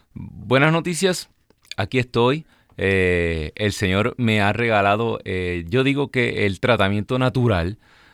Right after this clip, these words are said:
Bendito sea Dios. Eh, y de eso viene el tema de hoy. Eh, el miedo, si, si algo no experimenté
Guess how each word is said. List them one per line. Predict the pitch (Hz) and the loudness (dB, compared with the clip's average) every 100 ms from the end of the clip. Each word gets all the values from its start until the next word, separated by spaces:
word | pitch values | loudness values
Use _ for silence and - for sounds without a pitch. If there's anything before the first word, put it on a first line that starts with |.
| _ | _
Bendito | 101 101 101 113 | 0 0 0 -4
sea | 131 110 95 | 2 4 4
Dios. | 104 147 - - _ _ _ _ | 2 0 -4 -12 _ _ _ _
Eh, | - 95 101 101 98 92 - _ _ _ _ _ _ _ _ _ | -4 0 2 2 2 0 -2 _ _ _ _ _ _ _ _ _
y | 143 | 0
de | 143 139 | 2 2
eso | 147 190 | 0 -4
viene | 175 180 180 | -4 -2 -2
el | 160 | -4
tema | - 139 127 123 | -2 0 2 4
de | 113 104 | 4 4
hoy. | 85 71 62 _ _ _ | 2 -2 -8 _ _ _
Eh, | - 87 85 82 76 71 _ | -6 -2 -2 -2 -6 -10 _
el | 107 110 | -2 0
miedo, | 123 139 117 98 | 2 2 2 0
si, | - 113 107 - | -4 -4 -4 -6
si | - - 113 | -10 -4 0
algo | 107 123 139 | 2 2 -2
no | 135 131 135 139 | -2 0 0 -2
experimenté | 135 - - 120 120 110 101 123 | -4 -8 -2 0 0 -2 -4 -6